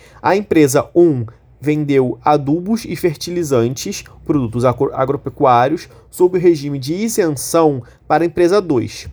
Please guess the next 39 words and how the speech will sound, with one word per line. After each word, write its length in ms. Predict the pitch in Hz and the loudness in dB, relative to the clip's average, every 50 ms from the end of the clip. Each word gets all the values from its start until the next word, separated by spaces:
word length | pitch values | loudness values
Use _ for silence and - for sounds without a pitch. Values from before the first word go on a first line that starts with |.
| - - - - - - | -20 -20 -20 -20 -12 -4
A 160 | - - 170 | 0 0 0
empresa 400 | 190 175 - 175 156 143 135 139 | 0 0 0 2 2 2 4 2
um 260 | 131 135 156 170 156 - | 2 2 2 0 0 -2
afirmou 540 | - - 123 - - 139 147 151 151 170 175 | -2 -4 -4 -2 -4 -4 -2 0 0 0 0
que, 320 | - - - 127 110 104 - - - - _ | -2 -4 -6 -4 -4 -4 -6 -10 -20 -10 _
com 160 | - 190 202 | 0 2 2
essa 280 | 208 202 - 156 127 | 2 2 2 2 0
venda, 440 | 120 - 151 160 151 139 123 113 113 | 2 4 4 4 4 2 0 0 0
ela 220 | - - 135 143 151 | 0 2 2 2 2
acumulou 500 | 147 - 165 160 151 147 151 151 151 - - | 0 -2 -4 -2 0 2 2 0 -2 -2 0
créditos 640 | - 156 147 139 139 147 151 - - - 208 180 170 | 2 4 6 6 4 2 0 -6 -10 -10 -10 -10 -10
de 140 | 156 160 180 | -10 -10 -8
I 280 | 196 226 233 240 - - - | -6 -6 -8 -8 -10 -8 -4
S 360 | - 131 139 - - - 143 | -4 -2 -2 -4 -4 -4 -4
M 180 | 139 147 147 | -2 -2 0
S 420 | 135 127 120 123 127 - - - - _ - - - _ - | 2 2 2 0 -2 -4 -8 -12 -14 _ -20 -20 -20 _ 0
e 100 | - 180 | 2 4
agora 380 | 180 175 160 165 165 170 190 | 4 4 4 4 4 4 2
pretende 540 | - - 202 202 - - 160 139 143 147 160 | 0 -2 -4 -4 -2 -2 -2 -2 -2 -2 -4
utilizá-los 880 | 180 196 - - 214 214 220 202 170 175 143 135 143 160 175 208 - - - - - _ - | -6 -6 -6 -8 -6 -6 -6 -2 0 2 4 4 4 4 2 0 -4 -10 -18 -20 -14 _ 0
para 180 | 185 180 185 | 0 0 2
compensar 640 | 185 202 202 208 - 208 185 180 - 165 147 156 - | 0 -2 -4 -2 -4 -4 -4 -4 -2 -2 -2 -2 -2
com 220 | - 190 202 214 | -2 -2 -2 -2
débitos 540 | 196 165 151 139 139 151 156 - - - - | 0 2 4 4 4 4 0 -4 -16 -16 -6
que 80 | - - | -2 0
ela 120 | 175 180 | 0 0
possui 320 | 180 185 180 - - 165 156 | 0 -2 -4 -2 -2 -2 -2
de 80 | 151 | -2
I 40 | 156 | -4
S 140 | 151 - 175 | -4 -4 -4
M 160 | 170 170 156 | -4 -2 -2
S 400 | 127 113 113 151 - - 95 - - - - _ _ | 0 0 0 -2 -4 -8 -10 -12 -14 -20 -20 _ _
relativos 540 | - 185 190 190 185 - - 185 180 180 185 | 2 4 4 4 2 0 -4 -4 -2 0 0
à 80 | 190 | 0
importação 760 | 202 202 - - 208 - - - 185 180 - - 180 170 196 | 0 -2 -2 -4 -4 -4 -4 -4 -4 -4 -2 -2 -2 -2 -2
que 120 | 135 - | -4 -2
fez 200 | - 180 160 170 | 0 2 2 2
de 60 | 165 175 | 0 -2
mercadorias. 880 | 170 180 160 - 180 180 202 208 175 135 110 101 87 - - - - | -4 -4 -2 -2 0 2 2 2 2 0 -2 -4 -6 -8 -10 -12 -20